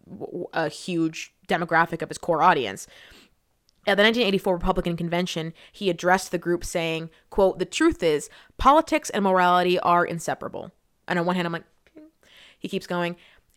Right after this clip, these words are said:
"And as morality's foundation is religion, religion and politics are necessarily related."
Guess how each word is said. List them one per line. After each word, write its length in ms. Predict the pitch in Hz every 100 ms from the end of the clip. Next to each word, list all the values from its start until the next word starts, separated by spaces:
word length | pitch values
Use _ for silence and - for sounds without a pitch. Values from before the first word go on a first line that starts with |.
| -
"And 160 | 220
as 140 | 220 202
morality's 580 | 208 208 254 339 330 -
foundation 540 | 233 233 226 220 202
is 260 | - 220 214
religion, 580 | 170 151 - 160 95 202
religion 500 | 185 180 220 240 269
and 200 | - 196
politics 580 | - 196 214 - 202 -
are 140 | - 175
necessarily 840 | 175 202 - - 240 240 208 214
related." 680 | 185 180 170 156 120 - 190